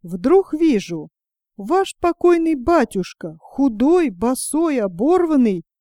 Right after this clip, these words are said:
свиней пасет. Вытаращил пан глаза, трубка изо рта выпала. "Врешь, хам!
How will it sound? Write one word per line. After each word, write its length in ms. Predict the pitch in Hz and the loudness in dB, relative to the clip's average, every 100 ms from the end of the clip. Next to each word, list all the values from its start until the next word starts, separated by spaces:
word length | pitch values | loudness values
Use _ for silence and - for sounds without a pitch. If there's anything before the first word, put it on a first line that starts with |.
| _ _ | _ _
свиней 600 | - - 208 330 339 233 | -16 -6 0 2 2 0
пасет. 540 | - 196 196 - 175 156 _ _ _ _ _ _ _ _ _ | 0 -4 -4 -2 -4 -4 _ _ _ _ _ _ _ _ _
Вытаращил 1040 | 220 220 320 339 - 302 311 277 - 311 294 | -10 -4 0 0 0 -2 -2 -6 -6 -6 -6
пан 360 | - 277 277 | -4 -2 -2
глаза, 600 | 240 254 254 233 226 185 - | -2 -4 -4 -4 -4 -6 -4
трубка 500 | 262 311 392 _ - | 0 2 2 _ -2
изо 280 | 311 269 277 | 0 0 -2
рта 280 | 269 277 262 | -2 -2 -2
выпала. 520 | 262 240 - 202 180 | -2 -4 -4 -4 -4
"Врешь, 640 | 165 190 262 392 330 - | -4 -2 2 2 2 -4
хам! 480 | - 285 254 196 160 | -10 -4 -2 -2 -6